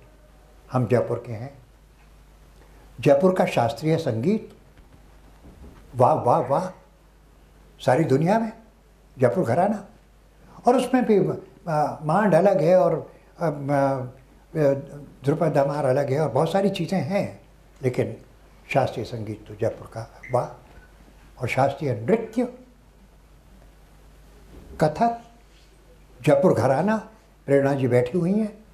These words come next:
किस तरह से शास्त्रीय नृत्य ने और शास्त्रीय संगीत ने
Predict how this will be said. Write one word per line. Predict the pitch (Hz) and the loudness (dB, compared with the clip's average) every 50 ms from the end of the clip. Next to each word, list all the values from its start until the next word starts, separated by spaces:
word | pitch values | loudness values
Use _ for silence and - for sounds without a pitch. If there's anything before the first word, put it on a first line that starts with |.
| - - _ _ - - - - - - - - - - - - - | -20 -20 _ _ -20 -20 -20 -20 -20 -20 -20 -20 -20 -20 -20 -4 4
किस | - 277 269 - - - - - | 6 6 6 4 0 -4 -2 0
तरह | 190 170 165 180 214 240 226 | 2 4 4 4 4 4 2
से | - - - 180 185 214 233 233 233 - - - - - - - - | 2 2 2 2 4 4 4 2 0 -2 -10 -18 -20 -20 -20 -20 -10
शास्त्रीय | - - 165 156 175 170 - - - 214 208 | -4 0 2 2 2 0 -2 0 2 2 4
नृत्य | 175 131 107 - 190 254 254 - - 220 | 4 2 2 2 2 2 2 2 2 2
ने | 170 147 135 123 123 139 - - - - - - - - | 2 2 0 -2 -2 -4 -8 -12 -20 -20 -20 -10 -2 0
और | 185 170 | 0 0
शास्त्रीय | - - - 160 170 156 - - 196 214 214 190 | 0 0 0 0 0 0 -2 0 2 2 2 2
संगीत | 190 - 156 135 151 165 254 277 262 - | 2 -2 -2 0 2 4 4 6 6 4
ने | 175 - 123 113 113 160 | 2 2 2 0 -2 -4